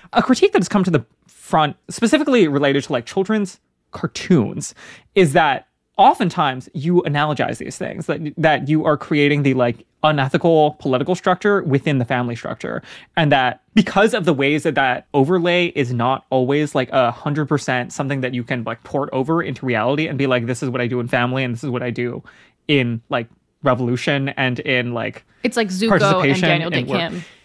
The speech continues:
Speaker 1: It's
Speaker 2: Yeah.
Speaker 1: Zuko and Daniel Day Kim. It's Catra and Adora, Shira,
Speaker 2: Yeah.
Speaker 1: <laughs> um, among other things. We'll, we'll be monitoring this. This is, like, how it had to go. You know, like, this is, this is the story of Greek mythology. And we'll, and we'll, we'll see what the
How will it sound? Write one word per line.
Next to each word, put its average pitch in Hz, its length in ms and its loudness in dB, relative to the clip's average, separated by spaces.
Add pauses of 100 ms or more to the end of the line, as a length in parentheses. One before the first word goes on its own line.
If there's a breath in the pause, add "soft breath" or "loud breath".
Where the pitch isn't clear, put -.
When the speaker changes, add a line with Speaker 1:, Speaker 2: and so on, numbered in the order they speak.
(140 loud breath)
Speaker 1:
It's 196 280 0
Speaker 2:
Yeah. 196 120 8
Speaker 1:
Zuko 220 140 2
and 180 80 4
Daniel 160 260 0
Day 143 140 0
Kim. 143 420 0
It's 135 540 -2
Catra 185 420 0
and 139 80 -2
Adora, 151 400 2 (120)
Shira, 180 460 4
Speaker 2:
Yeah. - 100 -8 (160)
Speaker 1:
<laughs> 262 280 4
um, 247 280 -2 (320 loud breath)
among 190 240 0
other 175 180 0
things. 202 400 -8
We'll, 208 360 4
we'll 208 180 4
be 262 80 6
monitoring 180 480 4
this. - 320 -14 (160 loud breath)
This 330 180 4
is, 466 80 -2
like, 440 160 4
how 285 220 4
it - 100 -6
had 202 240 -2
to 175 100 0
go. 123 300 0
You 165 80 2
know, 160 60 0
like, 143 140 -2
this 220 140 0
is, 196 200 -2
this 220 200 2
is 190 220 4
the 160 80 2
story 143 300 0
of 117 80 -6
Greek 131 180 0
mythology. 135 480 -4 (340)
And 165 160 4
we'll, 196 280 4
and 180 160 4
we'll, 190 180 0
we'll 180 140 0
see 185 220 -2
what 135 160 -4
the 135 160 -4